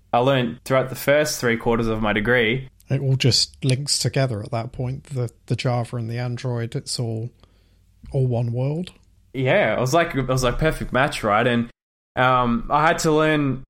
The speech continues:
Speaker 1: um, I, I pretty much had to relearn everything when it came to, uh, uh, like, adopting these clients, uh, and building their iPhone apps, right? And that, it was fun because at that time, I think Swift two point,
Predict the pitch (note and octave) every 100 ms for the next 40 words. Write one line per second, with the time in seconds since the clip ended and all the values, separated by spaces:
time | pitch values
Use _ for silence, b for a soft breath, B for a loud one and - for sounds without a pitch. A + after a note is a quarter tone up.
0 | _ C3+ C3 B2+ A#2+ A#2 A2+ G2 - C3+
1 | C#3 D3 - F3+ F3+ G3 B3 A#3+ A#3 E3+
2 | D3 D#3 C#3+ A#2+ D#3+ F3 C3+ A2 A2 A#2
3 | - _ _ _ C3+ C#3 C3 C#3 C3 C3
4 | C3 C#3 B2+ B2 A#2+ A#2+ A#2 A2+ G#2+ -
5 | _ - A2+ - C3 A#2+ A#2+ B2 C3 B2+
6 | B2+ A#2+ A#2 C#3 E3+ F#3+ - - - B2+
7 | B2+ B2+ C#3 C3 B2 A2+ C3+ C#3+ C3 A2
8 | G#2 - G#2+ A#2+ B2 A#2+ - _ _ _
9 | - C3 C#3 - - E3+ E3 - F#3 G3
10 | F3 E3+ E3 D3 C3 C3+ - _ _ _
11 | _ - C3+ - - C#3+ C3+ B2+ C3 C3
12 | E3+ C#3 - D#3 - - - - D3 D3
13 | C3+ C3 C3+